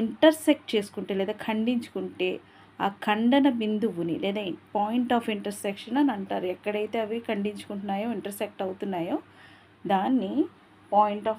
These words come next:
intersection అని అంటారు. ఓకేనా? So ఇక్కడ ఎల్ని, ఎంని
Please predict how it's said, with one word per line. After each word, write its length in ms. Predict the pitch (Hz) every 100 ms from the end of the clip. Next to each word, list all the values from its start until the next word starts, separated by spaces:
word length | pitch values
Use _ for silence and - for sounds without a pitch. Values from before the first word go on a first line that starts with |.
| 214
intersection 600 | 185 190 202 190 - 269
అని 100 | 269 202
అంటారు. 360 | 156 160 131 - - - _ - 196
ఓకేనా? 340 | 196 233 269 381 - - - - - - -
So 100 | 196 175 175 185 202 - - - _ _ - - - - - - - - - -
ఇక్కడ 220 | 247 269 269 262
ఎల్ని, 340 | 262 269 277 285 285
ఎంని 260 | 269 269